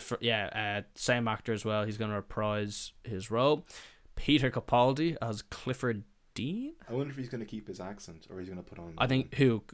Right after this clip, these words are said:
Speaker 1: Joel Kinnaman or
Speaker 2: No,
Speaker 1: Peter Capaldi?
Speaker 2: Peter Capaldi.
Speaker 1: I think he's keeping it.
Speaker 2: That's good.
Speaker 1: Yeah, um, because he's got such a strong Scottish accent.
Speaker 2: He's so out there.
Speaker 1: I don't
Speaker 2: It's
Speaker 1: think,
Speaker 2: great.
Speaker 1: I don't think they could, um,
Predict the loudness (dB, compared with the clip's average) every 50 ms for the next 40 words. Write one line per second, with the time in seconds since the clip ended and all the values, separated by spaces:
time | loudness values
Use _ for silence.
0 | -4 0 0 0 0 0 0 0 0 2 2 2 4 2 2 4 2 2 2 2
1 | -2 -2 -2 -2 -2 -2 -4 -4 -4 -4 -4 -6 -4 -6 -4 0 2 2 4 4
2 | 2 2 0 -2 0 -2 -2 -2 -2 -4 -6 -6 -8 -10 _ -18 -18 -16 -16 -18
3 | -18 -18 -20 _ _ 2 2 2 2 0 -2 -4 -2 0 0 2 2 0 0 0
4 | -2 -4 -6 -8 -12 -18 -20 -20 -20 -4 -2 -2 2 4 4 4 4 2 0 2
5 | 0 2 2 0 0 0 2 2 4 2 2 0 0 2 4 4 6 4 4 2
6 | -2 -4 -8 -6 -4 -2 -2 0 0 0 0 0 -2 -2 0 0 -2 -2 -2 -4
7 | -6 -4 -4 -4 -4 -4 -4 -2 -2 -2 -4 -4 -6 -8 -8 -8 -10 -4 4 6
8 | 6 8 8 8 8 8 6 4 2 0 2 4 4 4 4 2 -2 -4 -8 -10
9 | -4 -2 -2 0 2 2 2 2 2 0 -2 -2 -2 -4 -4 -2 -2 -2 -2 -2
10 | -4 -4 -4 -2 -4 -4 -4 -4 -6 -6 -6 -8 -8 -10 -12 -12 -14